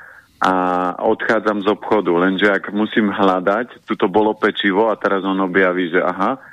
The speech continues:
ale tu sú napríklad takéto čipsy alebo chrúmky, no dobre, tak aj jedny čipsy si zoberiem, keď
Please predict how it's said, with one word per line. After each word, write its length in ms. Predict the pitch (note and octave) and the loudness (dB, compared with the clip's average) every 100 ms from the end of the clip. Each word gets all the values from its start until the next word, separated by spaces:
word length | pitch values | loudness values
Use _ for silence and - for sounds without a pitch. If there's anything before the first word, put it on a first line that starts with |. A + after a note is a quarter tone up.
| - F2 | -6 0
ale 240 | F2+ F2+ | 0 0
tu 80 | F#2+ | -4
sú 240 | - F#2+ | -2 2
napríklad 640 | F#2+ F2+ F#2 - F#2 - - | 2 0 -2 0 0 0 -4
takéto 560 | F2+ G2 - F2+ F2 - - - _ - | -2 -2 -2 -4 -4 -14 -20 -20 _ -2
čipsy 520 | A2+ - - A#2 B2+ | 0 0 0 2 2
alebo 240 | F#2 F#2 F2+ | 0 -2 0
chrúmky, 560 | G2+ G#2 G#2+ G2+ B2 | 0 0 0 0 0
no 80 | D3 | 2
dobre, 320 | G#2 E2+ E2+ | 2 2 0
tak 160 | F2 E2+ | 0 2
aj 220 | E2+ F2 | 2 0
jedny 180 | F2 D#2+ | -2 -4
čipsy 400 | F#2 E2+ - D2 | -4 -4 -6 0
si 40 | |
zoberiem, 360 | E2 D2+ E2 D#2 | 0 2 0 0
keď 160 | E2 | -2